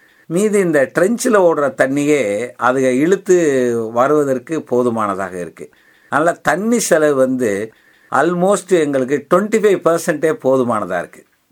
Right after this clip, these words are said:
பெரிய அளவுக்கு தண்ணி சிக்கனமா இருக்கும், மின்சாரம் சிக்கனமா இருக்கும். இலவச மின்சாரம் கிடைக்கிறதுங்கிறதுக்காக அதை அதிகமா பயன்படுத்துங்கிற தேவையும் இல்ல.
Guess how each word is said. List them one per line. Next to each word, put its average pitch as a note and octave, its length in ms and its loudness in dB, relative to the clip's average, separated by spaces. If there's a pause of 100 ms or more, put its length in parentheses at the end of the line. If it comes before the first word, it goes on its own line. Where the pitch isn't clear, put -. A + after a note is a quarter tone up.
(180)
பெரிய C#3 280 0
அளவுக்கு C3+ 440 0 (600)
தண்ணி E3 280 0
சிக்கனமா D3+ 480 0
இருக்கும், B2 340 -4
மின்சாரம் D3+ 520 0
சிக்கனமா A#2+ 400 -4
இருக்கும். G#2+ 340 -6 (420)
இலவச F3 500 0
மின்சாரம் D3+ 500 0
கிடைக்கிறதுங்கிறதுக்காக C#3 1000 -2 (360)
அதை A#2+ 240 -2
அதிகமா C#3 460 -2
பயன்படுத்துங்கிற A#2 760 -4
தேவையும் A#2 500 -2
இல்ல. F#2 140 -8